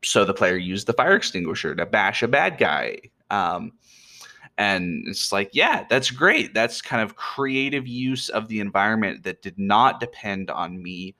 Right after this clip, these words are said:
seeding the environment with creative things to do. And I think that's, um, positive, 'cause then you're, you're not kind of, like,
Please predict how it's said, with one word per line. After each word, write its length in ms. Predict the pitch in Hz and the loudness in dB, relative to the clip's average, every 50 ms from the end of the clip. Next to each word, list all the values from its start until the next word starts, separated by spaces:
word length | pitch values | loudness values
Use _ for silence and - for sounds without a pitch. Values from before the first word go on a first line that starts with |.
| _ _ _ _ _ _ _ _ - | _ _ _ _ _ _ _ _ -2
seeding 760 | - - - - - - 151 147 143 135 123 127 117 107 101 | 0 2 4 2 2 2 2 2 4 6 8 10 10 10 8
the 180 | 101 98 95 | 8 8 6
environment 640 | 95 92 95 95 92 90 90 90 92 90 82 - - 85 | 6 6 4 2 2 4 4 4 4 4 2 0 0 -2
with 240 | 90 - - - - | -2 -2 -2 -10 -10
creative 480 | - - - 113 101 95 92 92 87 | -10 -2 0 2 2 4 2 0 0
things 340 | - - 110 110 110 113 110 - | 0 0 2 4 4 4 2 0
to 120 | - 78 | -2 -4
do. 240 | - 65 55 50 - - - - _ _ - - - - - - | -4 -4 -6 -6 -6 -10 -14 -16 _ _ -20 -16 -14 -14 -8 -2
And 100 | - 110 | 0 2
I 60 | 110 117 | 2 4
think 280 | 120 110 104 95 98 | 4 4 4 4 6
that's, 680 | 110 107 107 107 110 104 - - - - - - - - - | 6 8 8 8 6 4 2 -2 -2 0 0 0 0 2 2
um, 600 | 98 101 92 90 90 87 85 85 85 78 95 95 _ _ _ _ _ _ _ _ _ _ _ _ _ _ _ _ _ _ _ _ _ _ _ - _ _ _ _ _ _ - | 4 6 6 6 6 4 4 0 -6 -12 -16 -18 _ _ _ _ _ _ _ _ _ _ _ _ _ _ _ _ _ _ _ _ _ _ _ -20 _ _ _ _ _ _ -4
positive, 500 | - 160 151 160 156 123 117 104 98 - | 0 4 4 4 4 2 -2 -4 -4 -4
'cause 240 | - 113 104 101 98 | -8 -12 -12 -8 -6
then 400 | 123 123 131 135 135 135 135 110 | -4 -2 -2 -2 -4 -6 -8 -10
you're, 600 | 107 120 117 113 107 107 104 101 101 95 - - _ _ _ _ _ | -8 -6 -6 -4 -4 -2 -2 -2 -2 -4 -6 -12 _ _ _ _ _
you're 160 | 110 110 107 | -4 -4 -2
not 520 | 101 101 104 110 117 120 120 - - - | 0 2 4 6 6 6 6 4 0 -6
kind 400 | - - - 123 107 101 101 98 | -14 -8 -4 -4 -4 -2 -2 -2
of, 160 | 95 95 - 92 | -2 -2 -2 -2
like, 360 | 95 92 90 - - _ | -2 -2 -2 -4 -8 _